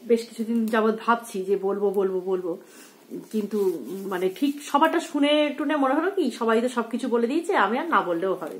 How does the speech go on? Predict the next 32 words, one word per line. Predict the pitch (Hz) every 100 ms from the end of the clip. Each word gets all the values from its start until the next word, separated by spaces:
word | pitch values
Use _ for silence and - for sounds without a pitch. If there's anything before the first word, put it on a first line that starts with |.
| - - - - -
এইরকম | 254 277 254 254
একটা | 240 233
ব্যাপার | 277 202 254 294 -
কাজ | 196 -
করে | 202 175
আমার | 160 156
মধ্যে | 156 143
যে | 156 233
সবাই | 226 285 339
তো | 349
বলেই | 269 269 277 254
দিল | 247 254
সবকিছু, | 240 226 240 - 233
তাহলে | 226 226
আমি | 214 220
কি | 220
করে | 214 208
বলবো? | 196 190 233 285 - - - -
কিন্তু | 254 247 262 254 247
আমার | 202 226 277
না | 320
নিজের | 254 233 233 269
বলার | 233 233 240
থেকে | 269 254
আবার | 247 240
অন্যেরটা | 214 220 220
শুনতে | 233 240 233 233
বেশি | 196 202
ভালো | 185 165 151
লাগে। | 131 113 - - - - _ 247
হুম, | 240 170 - - - -
আর | - 196 190